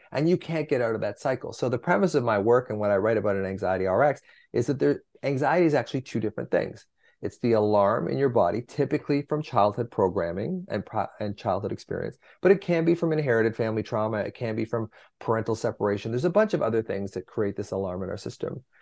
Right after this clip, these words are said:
And then our mind, which is a compulsive, meaning-making, make sense machine, reads that alarm and says, "Okay,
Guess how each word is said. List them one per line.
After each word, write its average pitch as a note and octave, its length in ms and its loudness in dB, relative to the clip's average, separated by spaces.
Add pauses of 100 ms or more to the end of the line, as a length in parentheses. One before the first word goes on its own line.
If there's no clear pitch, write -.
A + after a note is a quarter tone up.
(220)
And A#2+ 200 0
then A#2+ 100 4
our G#2+ 140 4
mind, A#2 480 0
which A2 200 -2
is G#2+ 120 -2
a G2+ 60 0
compulsive, A#2 680 -2
meaning-making, A2 800 -2
make G2+ 200 -2
sense G2+ 340 -8
machine, D3+ 720 -2 (600)
reads D#3 340 4
that B2 160 6
alarm C3 420 4
and G2+ 100 -4
says, A#2 240 0
"Okay, D#3+ 720 0